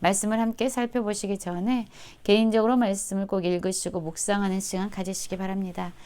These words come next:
삼 장 일 절입니다. "보라, 아버지께서 어떠한 사랑을 우리에게 베푸사 하나님의 자녀라 일컬음을 받게 하셨는가?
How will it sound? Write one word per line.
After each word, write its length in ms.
삼 200
장 140
일 120
절입니다. 800
"보라, 640
아버지께서 600
어떠한 360
사랑을 340
우리에게 300
베푸사 480
하나님의 480
자녀라 480
일컬음을 480
받게 320
하셨는가? 680